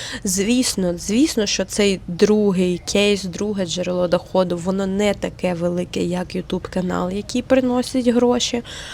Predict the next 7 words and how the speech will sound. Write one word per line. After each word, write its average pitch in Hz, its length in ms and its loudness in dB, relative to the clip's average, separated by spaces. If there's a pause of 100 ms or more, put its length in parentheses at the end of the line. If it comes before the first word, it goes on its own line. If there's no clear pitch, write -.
(400)
Але 190 680 0 (320)
я 175 240 -2
хочу 180 520 -4
розмовляти 175 840 -2
українською 175 1040 -6
з 160 140 -8
українцями. 170 1120 -4